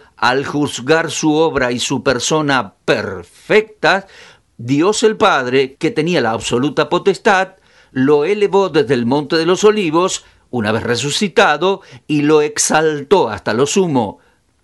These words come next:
y le dio nombre por sobre todo nombre, y le dio autoridad y potestad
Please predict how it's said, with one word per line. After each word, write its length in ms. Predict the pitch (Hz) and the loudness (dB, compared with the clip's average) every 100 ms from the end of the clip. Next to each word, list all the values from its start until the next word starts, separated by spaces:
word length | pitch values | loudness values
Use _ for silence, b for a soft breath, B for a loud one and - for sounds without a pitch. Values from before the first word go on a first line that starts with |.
| _ | _
y 100 | 175 | -2
le 140 | 185 | 0
dio 160 | 185 208 | 2 2
nombre 640 | 185 226 180 147 165 160 _ - | 2 -2 0 0 0 -4 _ -8
por 220 | 107 107 | -6 -4
sobre 320 | - 120 127 | -4 -2 -2
todo 300 | 123 151 160 | -2 0 0
nombre, 640 | 156 190 180 147 104 - _ _ _ _ _ | 0 0 0 -2 -2 -8 _ _ _ _ _
y 140 | - 170 | -2 0
le 120 | 175 | 4
dio 140 | 214 | 4
autoridad 680 | 202 202 190 190 190 185 185 _ _ _ _ _ | 4 2 0 2 2 2 -2 _ _ _ _ _
y 140 | 226 | -2
potestad 680 | 226 196 196 - - 160 165 | 0 0 0 0 2 2 0